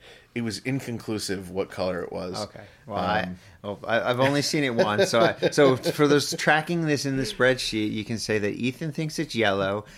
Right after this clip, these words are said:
Speaker 2: U H Jeff, a new newcomer to this spreadsheet,
Speaker 1: <laughs>
Speaker 2: thinks it is inconclusive, and Dave did not see the yellow square
Speaker 1: Yes.
Speaker 2: or the green square, and
Speaker 1: Or
Speaker 2: I would
Speaker 1: whatever
Speaker 2: like
Speaker 1: color it was.
Speaker 2: I would like to point out that, I, I, this is later in my notes, but, uh,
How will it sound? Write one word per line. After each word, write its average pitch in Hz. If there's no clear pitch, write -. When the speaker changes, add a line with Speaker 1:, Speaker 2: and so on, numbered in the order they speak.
Speaker 2:
U 139
H 113
Jeff, 147
a 127
new 147
newcomer 135
to 110
this 101
spreadsheet, 151
Speaker 1:
<laughs> -
Speaker 2:
thinks -
it 117
is 113
inconclusive, 127
and 123
Dave 131
did 120
not 120
see 131
the 113
yellow 113
square 104
Speaker 1:
Yes. 107
Speaker 2:
or 135
the 127
green 117
square, 101
and 120
Speaker 1:
Or 143
Speaker 2:
I 156
would 175
Speaker 1:
whatever 226
Speaker 2:
like -
Speaker 1:
color 110
it 92
was. -
Speaker 2:
I 151
would 185
like 285
to 190
point 143
out 127
that, 113
I, 123
I, -
this 127
is 180
later 131
in 123
my 117
notes, 117
but, 104
uh, 101